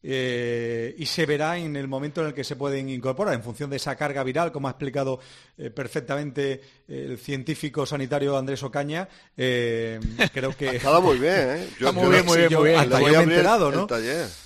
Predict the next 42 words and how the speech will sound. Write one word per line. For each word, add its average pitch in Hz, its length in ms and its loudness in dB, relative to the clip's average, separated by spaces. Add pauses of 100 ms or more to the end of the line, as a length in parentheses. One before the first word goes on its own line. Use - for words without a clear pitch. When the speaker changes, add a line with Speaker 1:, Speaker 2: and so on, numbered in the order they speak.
(260)
Speaker 1:
Hasta 131 300 -2
yo 147 140 2
me 156 80 0
he - 20 2
enterado, 151 440 2
¿no? 165 160 0
Eh, 131 600 0
bueno, 127 540 -6
en 113 40 -10
función 165 320 -2
de 175 140 4
esos, 156 460 0
eh, 151 160 -2
P 156 140 0
C 151 120 -4
R, 180 180 2
en 151 120 -2
función 135 320 -6
de 147 80 0
esos 135 200 -4
test, 170 300 -2 (260)
se 135 220 -4
podrá 143 320 2
ver 147 180 0
si - 140 -4
se 131 140 -4
incorpora 123 440 -2
en 139 60 -2
los 120 80 -4
próximos 131 380 -8
días, 151 260 -2 (300)
fundamentalmente 160 760 -2
Pedraza 151 340 2
y 143 60 -2
Juanmi, 160 300 2
porque 123 400 -4
en 131 100 -4
el 127 160 -2
caso 160 260 -4
de 151 100 0
Joel 156 160 4
Robles 156 280 0